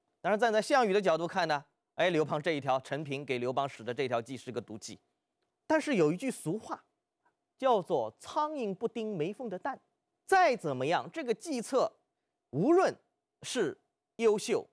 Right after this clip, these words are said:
还是拙劣，只要愿-，有人愿意上钩，有人愿意上当，这个计策就是个成功的计策。其实大家看看陈平的这个计策，它高明吗？放在很多时候，比如放在一个具有准确的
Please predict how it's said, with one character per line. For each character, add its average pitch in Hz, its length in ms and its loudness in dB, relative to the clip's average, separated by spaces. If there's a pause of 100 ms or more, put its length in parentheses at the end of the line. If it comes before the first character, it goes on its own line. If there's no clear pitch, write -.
(120)
还 135 220 -2
是 147 260 -8 (140)
拙 214 220 2
劣， 202 180 -2 (560)
只 180 220 0
要 285 180 4
愿-， 277 280 -6
有 165 240 4
人 196 220 2
愿 285 180 -6
意 185 80 -6
上 233 300 -6
钩， 247 220 -2
有 151 180 0
人 165 140 -2
愿 240 160 -8
意 208 80 -8
上 254 240 -10
当， - 160 -6 (540)
这 175 100 -2
个 143 80 -2
计 139 180 -8
策 120 160 -6
就 113 160 -6
是 101 80 -10
个 101 80 -10
成 92 200 -14
功 95 120 -12
的 90 80 -12
计 80 160 -20
策。 - 160 -20 (480)
其 - 160 0
实 247 80 0
大 208 140 0
家 202 100 -2
看 202 160 -6
看 185 120 -8
陈 165 180 -6
平 170 140 -6
的 170 80 -2
这 170 120 -6
个 160 80 -2
计 165 180 -6
策， 151 140 -4
它 147 140 -6
高 175 260 2
明 156 160 -6
吗？ 139 180 -12 (880)
放 190 220 4
在 156 120 4
很 117 360 -6
多 185 160 0
时 - 140 -8
候， 113 120 -6
比 131 140 -6
如 170 140 -2
放 165 240 -4
在 147 160 0
一 135 160 -4
个 131 280 2
具 175 200 -4
有 110 200 0 (380)
准 135 300 4
确 208 200 0
的 143 80 0